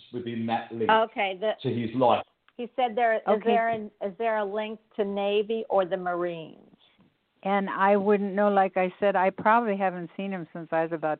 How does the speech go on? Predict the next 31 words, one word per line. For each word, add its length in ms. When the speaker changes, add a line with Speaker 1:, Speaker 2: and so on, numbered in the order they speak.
Speaker 3:
ten 200
years 240
old. 300
Speaker 1:
Oh, 260
bless 240
your 120
heart. 340
Well, 140
I 160
know 260
that 120
there's 260
some 180
links 320
with 140
that 240
somewhere 420
with 220
him. 240
And, 160
and 240
I 140
know 260
that 120
he 220
talks 300
about 460
the 180
feeling 480
of, 420
um, 520